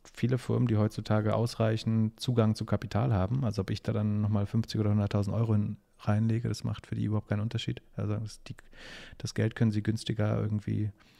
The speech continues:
äh, von einem Tiger oder Co two oder, äh, irgendeinem Fonds haben. Ähm, aber die dann tatsächlich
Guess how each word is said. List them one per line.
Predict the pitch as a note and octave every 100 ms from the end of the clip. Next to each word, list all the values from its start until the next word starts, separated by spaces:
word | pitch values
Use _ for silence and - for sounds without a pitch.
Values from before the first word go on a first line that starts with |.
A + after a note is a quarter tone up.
| - - -
äh, | G#2+ G#2
von | - A2+
einem | G#2+ G#2+ G#2+ -
Tiger | - A2 A2 G#2+
oder | A2
Co | - G#2+
two | - A#2
oder, | A2 G#2+ G#2+ A2 A2+ G#2+ A2
äh, |
irgendeinem | A2 A2 G#2+ A2
Fonds | - B2
haben. | A2+ A2+ C#3+ _ - - - - - -
Ähm, | A2+ G#2+ G#2+
aber | A2+ G#2+
die | G#2+
dann | G#2+ G#2+
tatsächlich | G#2+ G#2 G#2 G2+